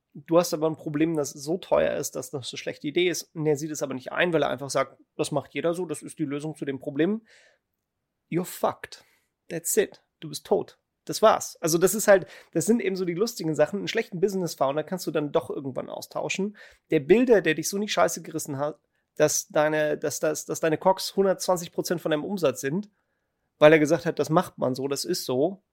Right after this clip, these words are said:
ich kenn keinen anderen Weg.“ Das war's. Also da hast du auch keine, also dann brauchen wir auch gar nicht, brauchst du nicht rausschmeißen, kannst zumachen, weil du baust das nicht wieder um.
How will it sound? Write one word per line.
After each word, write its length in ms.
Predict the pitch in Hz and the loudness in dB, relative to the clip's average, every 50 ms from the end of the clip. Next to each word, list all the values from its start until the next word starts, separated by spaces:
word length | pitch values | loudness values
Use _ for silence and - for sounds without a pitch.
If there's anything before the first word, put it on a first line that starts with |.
| _ _ | _ _
ich 180 | - - - _ _ _ | -12 -12 -12 _ _ _
kenn 200 | - - 185 196 | 0 0 0 2
keinen 180 | 196 - 143 127 | 2 2 2 2
anderen 300 | - - 120 120 123 120 | 0 -2 -6 -6 -6 -4
Weg.“ 280 | 135 147 165 - - _ _ _ _ _ _ _ _ _ _ _ _ _ _ _ _ _ _ _ _ _ _ _ _ _ _ _ _ _ | -4 -4 -4 -6 -10 _ _ _ _ _ _ _ _ _ _ _ _ _ _ _ _ _ _ _ _ _ _ _ _ _ _ _ _ _
Das 180 | - 160 147 160 | -2 0 4 4
war's. 280 | 208 180 - - - _ _ _ _ _ _ _ _ _ | 4 4 4 0 -6 _ _ _ _ _ _ _ _ _
Also 180 | - - 139 143 | -8 -4 2 6
da 80 | 151 160 147 156 | 6 6 6 6
hast 180 | 175 165 - | 2 2 2
du 60 | 196 | 2
auch 100 | 175 160 | 2 2
keine, 320 | - 180 165 170 156 151 - | 2 0 2 4 4 4 4
also 160 | - 131 139 | 2 -2 -4
dann 220 | 135 147 147 147 | -4 -4 -4 -2
brauchen 220 | 131 - 151 151 165 | 0 2 2 4 4
wir 60 | 160 | 2
auch 60 | 147 | 2
gar 80 | - 151 | 2 0
nicht, 160 | 143 - 151 | -2 -2 -2
brauchst 200 | 151 160 156 - | -2 -2 0 0
du 60 | 165 | -2
nicht 120 | 147 - - | -6 -4 -4
rausschmeißen, 500 | - 190 - - - - 165 - 165 156 | -4 -4 -4 -6 -6 -8 -8 -8 -10 -10
kannst 280 | - 143 - - - | -10 -10 -10 -10 -8
zumachen, 460 | - 202 185 156 139 - - 139 143 | -6 -4 -2 0 -2 -2 -4 -8 -8
weil 160 | - - - - | -6 -6 -6 -6
du 80 | 139 | -4
baust 260 | 139 143 139 151 - | -2 0 0 0 -2
das 140 | - - - | -6 -8 -8
nicht 160 | 147 139 - | -10 -8 -6
wieder 180 | - 131 143 143 | -4 -2 -2 -2
um. 300 | - 156 151 143 143 - | -2 -4 -6 -8 -14 -18